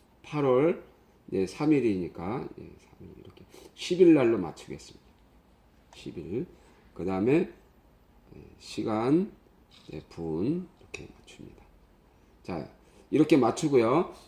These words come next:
그 다음에 무장의 세팅은요, 그대로 연장을 해서 일, 이, 삼, 사 번을 그대로 누르면 됩니다. 요거는 이제 천 단위,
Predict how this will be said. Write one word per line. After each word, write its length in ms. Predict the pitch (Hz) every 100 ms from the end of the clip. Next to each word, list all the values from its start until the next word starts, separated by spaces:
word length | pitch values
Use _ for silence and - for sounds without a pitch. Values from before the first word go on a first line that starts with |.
| -
그 80 | 127
다음에 220 | 147 139
무장의 560 | 123 147 160 156 156 151
세팅은요, 840 | 170 156 156 139 117 107 147 247
그대로 480 | - 123 139 143 127
연장을 440 | 120 123 127 120
해서 440 | 113 107 151 190 - - - _ -
일, 280 | - 120 135
이, 120 | 135
삼, 200 | 131 120
사 280 | 113 110 101
번을 300 | 104 123 143
그대로 320 | 101 107 110
누르면 280 | 95 98 90
됩니다. 380 | 73 69 98 180 - - _
요거는 300 | 95 107 123
이제 160 | 101 101
천 240 | - 175
단위, 540 | 165 131 98 104 208